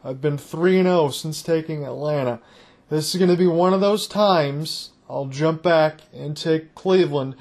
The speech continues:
because of Nick Chubb and Kareem Hunt. It can do just enough to win by one and a half and cover that spread. So I'm gonna take the Browns,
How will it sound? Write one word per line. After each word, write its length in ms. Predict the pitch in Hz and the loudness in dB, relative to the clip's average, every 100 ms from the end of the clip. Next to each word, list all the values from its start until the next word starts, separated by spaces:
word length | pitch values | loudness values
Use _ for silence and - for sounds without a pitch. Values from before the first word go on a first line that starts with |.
| - - | -20 -16
because 480 | - 143 175 180 170 | -8 -6 2 2 4
of 220 | 175 147 | 2 2
Nick 220 | 147 160 - | 0 -2 -4
Chubb 440 | - 156 143 135 | 0 2 2 0
and 300 | 113 135 147 | -8 -12 -14
Kareem 400 | - 160 160 143 | -6 -4 -2 -4
Hunt. 360 | 135 156 143 - - - _ | -4 -4 -4 -8 -20 -20 _
It 140 | 147 147 | -8 -4
can 140 | 156 | 0
do 160 | 185 170 | 2 2
just 480 | 131 165 180 - | 2 2 2 0
enough 520 | 170 156 156 135 - - | -2 2 4 4 0 -8
to 100 | 135 | -6
win 540 | 139 156 143 131 131 _ _ _ - | 0 2 2 -2 -8 _ _ _ -2
by 380 | 147 139 139 135 | 2 2 2 -4
one 440 | - 139 143 156 | -10 -4 0 2
and 80 | 151 | 2
a 80 | 147 | 0
half 400 | 151 151 143 - | 2 0 0 -6
and 140 | 147 | -10
cover 320 | - 165 151 | -4 0 2
that 260 | 143 143 135 | 2 2 0
spread. 560 | - - 147 131 123 - - _ - | -8 -2 0 2 0 -6 -20 _ -14
So 380 | - 151 143 135 | -2 2 4 2
I'm 240 | 147 160 | 0 0
gonna 240 | 185 202 | 2 0
take 260 | 202 220 220 | 2 0 0
the 80 | 233 | -2
Browns, 880 | - 233 254 214 147 135 143 - | 2 2 4 4 2 0 -4 -10